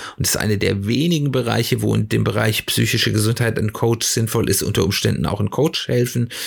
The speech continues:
wenn man den hat. Ähm, und dann darauf zu achten, zum Beispiel, wo habe ich Stimmungsschwankungen, wo habe ich besonders starke Traurigkeit, die vielleicht nicht wirklich rational begründbar ist? Wo habe ich Niedergeschlagenheit, die aus dem Nichts kommt?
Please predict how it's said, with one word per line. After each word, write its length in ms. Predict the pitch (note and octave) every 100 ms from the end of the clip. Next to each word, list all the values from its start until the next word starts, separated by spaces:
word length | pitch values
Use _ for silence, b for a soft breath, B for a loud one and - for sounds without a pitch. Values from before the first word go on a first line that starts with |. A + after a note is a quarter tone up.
| B
wenn 160 | A#2 A#2
man 180 | A#2+ A2+
den 240 | A#2+ A#2
hat. 240 | B2+ - - B B B B B B
Ähm, 340 | - A#2 A2+ A2 _ _ b b b
und 140 | B2
dann 100 | B2
darauf 300 | B2 A#2+ A#2+
zu 120 | - A#2
achten, 280 | A2+ -
zum 140 | A2 A2
Beispiel, 280 | - A2 B2
wo 80 |
habe 160 | B2+ B2
ich 160 | A#2+ -
Stimmungsschwankungen, 1500 | - B2 A#2 A2 - G2+ G2+ - G#2+ G#2+ G2+ G#2+ G#2+ G2+
wo 160 | A2 B2+
habe 160 | B2
ich 140 | A#2 -
besonders 500 | A2+ A#2 A#2+ A#2+ -
starke 440 | - A2+ A2+ A#2+
Traurigkeit, 840 | - - A#2 B2 A#2+ - A2 G#2+
die 80 | A2
vielleicht 340 | - G#2+ A2 A#2+
nicht 240 | A#2+ -
wirklich 380 | A2+ - G#2+ -
rational 720 | A2 - A#2 A2 G#2+ A#2 A2+
begründbar 680 | A2 - - B2 - G#2+ E2
ist? 240 | - - B B B B B B B B B B B B B B - _
Wo 120 | A2+ B2
habe 140 | B2
ich 140 | A#2
Niedergeschlagenheit, 1000 | C3 D3+ D#3+ A#2+ - A#2 A2 A2+ A2 A2+ A#2
die 100 | A2
aus 160 | A2
dem 180 | A#2 A2+
Nichts 320 | C3 - -
kommt? 540 | - G#2+ G2 - -